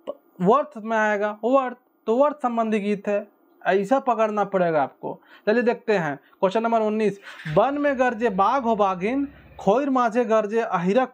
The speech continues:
पूत जे, भूण में गरजे नाग हो नागिन, खोर में गरजे अहिरक पूत जे।" गीत कौन पर्व का गीत है? ये गीत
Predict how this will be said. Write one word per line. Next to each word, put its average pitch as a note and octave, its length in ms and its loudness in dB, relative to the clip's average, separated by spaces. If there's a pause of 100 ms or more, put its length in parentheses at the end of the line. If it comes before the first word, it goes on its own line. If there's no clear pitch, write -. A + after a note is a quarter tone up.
पूत G3+ 260 -2
जे, F#3 380 0 (300)
भूण G#3+ 360 2
में C4+ 180 0
गरजे A#3 300 0
नाग G#3+ 300 0
हो G3+ 120 -2
नागिन, G3 460 0 (360)
खोर C#4 320 2
में B3+ 180 -4
गरजे A3 280 0
अहिरक G3+ 580 0
पूत F#3+ 240 -2
जे।" D3 280 -4 (260)
गीत A3 380 0
कौन C#4+ 200 2
पर्व A#3 220 0
का A3 180 0
गीत E3 420 -8
है? E3 80 0
ये B3+ 200 2
गीत G#3+ 260 -6